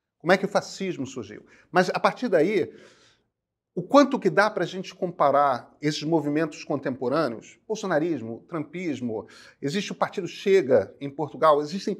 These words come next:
diversos movimentos similares acontecendo no mundo todo. O quanto que dá pra nós fazermos a comparação desses movimentos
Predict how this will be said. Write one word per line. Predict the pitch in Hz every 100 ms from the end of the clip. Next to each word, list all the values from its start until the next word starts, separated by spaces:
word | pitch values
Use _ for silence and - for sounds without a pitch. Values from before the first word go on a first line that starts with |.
| - - -
diversos | 151 165 226 185 190 - _ _ _
movimentos | 156 208 196 180 220 220 202 -
similares | 190 156 165 185 165 175
acontecendo | 156 170 - 135 - 135 131 123 120 113
no | 151 180
mundo | 156 156 135 117
todo. | - 170 175 113 117 - - -
O | - 165
quanto | 262 262 220
que | 185
dá | 160 156
pra | 156 151
nós | 175
fazermos | - 147 151 147 135
a | 147
comparação | 147 147 135 - 127 120
desses | 226 254 208
movimentos | 190 170 156 180 190 -